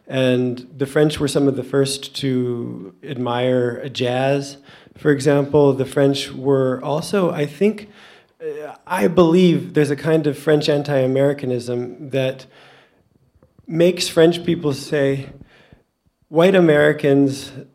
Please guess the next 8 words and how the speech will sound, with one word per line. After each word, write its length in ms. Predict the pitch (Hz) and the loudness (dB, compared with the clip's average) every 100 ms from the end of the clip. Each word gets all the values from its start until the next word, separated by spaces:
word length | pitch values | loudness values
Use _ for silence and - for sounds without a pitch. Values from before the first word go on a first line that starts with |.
| _ _ | _ _
they're 220 | - 156 | -6 -2
so 180 | 143 175 | 2 2
brutish 500 | 151 151 151 147 139 | 2 2 4 4 2
and 140 | 139 135 | 0 2
boorish, 480 | 135 139 143 135 | 4 6 4 0
and 200 | 139 131 | -2 0
they're 100 | 131 | 0
such 360 | 131 143 139 - | 0 -2 -4 -12